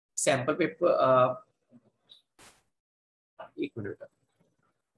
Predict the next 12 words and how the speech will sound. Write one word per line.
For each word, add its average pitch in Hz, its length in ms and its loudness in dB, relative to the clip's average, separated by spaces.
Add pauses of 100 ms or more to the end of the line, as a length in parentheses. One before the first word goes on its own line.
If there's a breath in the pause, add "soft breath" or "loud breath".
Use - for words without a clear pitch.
(1600)
ये 175 100 6
देखो 196 240 4
बेटा, 202 120 4 (200)
important 185 600 2
point 185 480 2 (280)
for 151 320 4
sample 135 360 0
paper. 123 320 -4 (2250)
If 147 240 -6
I 175 80 4
click 180 260 -2
here 214 240 2